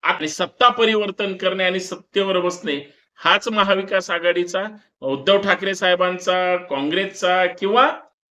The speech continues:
अ, शरद पवार साहेबांचा उद्देश असावा आणि लढणाऱ्या लोकांची गरज ज्या पद्धतीनं महाराष्ट्राला आहे तशी महाविकास आघाडीला आहे आणि त्यातली त्यात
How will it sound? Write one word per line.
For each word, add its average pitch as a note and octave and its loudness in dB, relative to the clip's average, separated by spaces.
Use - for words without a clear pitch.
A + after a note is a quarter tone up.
अ, E3 4
शरद G#3+ 0
पवार F3+ 4
साहेबांचा C#3+ -2
उद्देश G#3 2
असावा F#3 2
आणि G3 -2
लढणाऱ्या G3 2
लोकांची G#3+ -2
गरज F3 -2
ज्या F#3+ 2
पद्धतीनं G3 -4
महाराष्ट्राला F3+ 0
आहे E3+ 0
तशी G#3+ -8
महाविकास G#3+ 2
आघाडीला F#3+ 2
आहे E3+ 0
आणि F3 -2
त्यातली F#3 -4
त्यात E3 -2